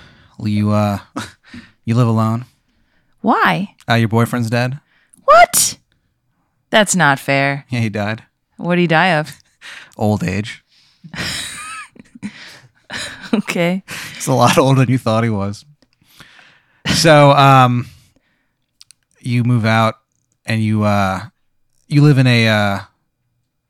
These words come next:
Speaker 1: cabin next to, uh,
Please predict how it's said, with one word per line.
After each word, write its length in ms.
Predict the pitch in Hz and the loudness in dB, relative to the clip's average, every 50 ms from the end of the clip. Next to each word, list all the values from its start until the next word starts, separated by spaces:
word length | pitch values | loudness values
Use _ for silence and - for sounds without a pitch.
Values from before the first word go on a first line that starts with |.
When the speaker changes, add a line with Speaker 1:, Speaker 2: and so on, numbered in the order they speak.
| _ _ - - - - _ _ _ _ _ _ | _ _ -18 -18 -18 -20 _ _ _ _ _ _
Speaker 1:
cabin 480 | - 127 120 113 117 110 117 113 117 - - _ _ _ _ _ _ _ _ _ _ _ _ | -2 0 0 2 0 0 -2 -6 -8 -10 -16 _ _ _ _ _ _ _ _ _ _ _ _
next 320 | 117 110 110 104 - - - | -4 -4 -4 -4 -6 -6 -2
to, 160 | 113 107 101 | -2 0 0
uh, 340 | 101 98 98 101 98 104 | 0 0 0 0 -2 -4